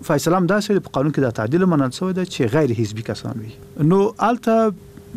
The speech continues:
بیا د دې ته څنګه نړۍ-، هغه د انتخاباتو اړوند مدني ټولنې، هغوی هم د پنځلس کسانو لیست وړاندې کوي چې هغوی کې لږ تر لږه پنځه تنه باید ښځې وي. نو کله چې دا لیست هلته ولسمشر دفتر ته لاړه،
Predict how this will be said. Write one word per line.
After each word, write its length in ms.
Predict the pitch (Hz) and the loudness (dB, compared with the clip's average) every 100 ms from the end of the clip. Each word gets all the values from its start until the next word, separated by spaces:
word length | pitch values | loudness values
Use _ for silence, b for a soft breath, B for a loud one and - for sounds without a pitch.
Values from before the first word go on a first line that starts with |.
| 139 | 2
بیا 160 | 170 160 160 | 2 2 0
د 280 | 165 175 151 165 | -4 -2 0 2
دې 60 | 220 | 2
ته 60 | 202 | 0
څنګه 240 | 208 196 160 - | 0 0 0 0
نړۍ-، 200 | 135 147 143 | 2 2 0
هغه 140 | 135 135 | 0 2
د 20 | 135 131 131 131 - | 4 4 2 0 -2
انتخاباتو 580 | 127 - 143 180 - 165 156 | -2 0 0 0 0 0 2
اړوند 320 | 160 117 107 110 | 2 2 0 0
مدني 240 | 120 127 | 2 0
ټولنې، 300 | - 110 110 107 - B B B B | 0 -4 -4 -6 -14 B B B B
هغوی 220 | 139 160 190 | 0 2 2
هم 180 | 190 214 | 2 2
د 80 | 165 | 0
پنځلس 280 | 147 147 170 - | 0 0 0 0
کسانو 300 | 143 156 131 | 0 2 2
لیست 160 | 143 - | 2 0
وړاندې 240 | 127 113 113 | -2 0 0
کوي 100 | 196 | -2
چې 100 | 180 | 0
هغوی 160 | 147 143 | -2 0
کې 240 | 143 127 | 2 2
لږ 100 | 135 135 | 2 0
تر 80 | 135 | -2
لږه 160 | 131 113 | 0 0
پنځه 220 | 123 113 143 147 | 0 0 0 0
تنه 140 | 131 117 | 0 0
باید 160 | 110 | -2
ښځې 200 | - 147 190 | -2 0 2
وي. 100 | 240 - - 147 | 2 -2 0 2
نو 100 | 160 | 2
کله 160 | 247 | 2
چې 60 | 196 | 2
دا 80 | 175 | 2
لیست 120 | 208 208 | 2 0
هلته 200 | 196 185 170 147 | 0 0 2 2
ولسمشر 400 | 135 - 143 175 139 | 0 0 0 0 0
دفتر 200 | - - | -2 -2
ته 120 | 156 | 0
لاړه، 260 | 202 202 | 2 2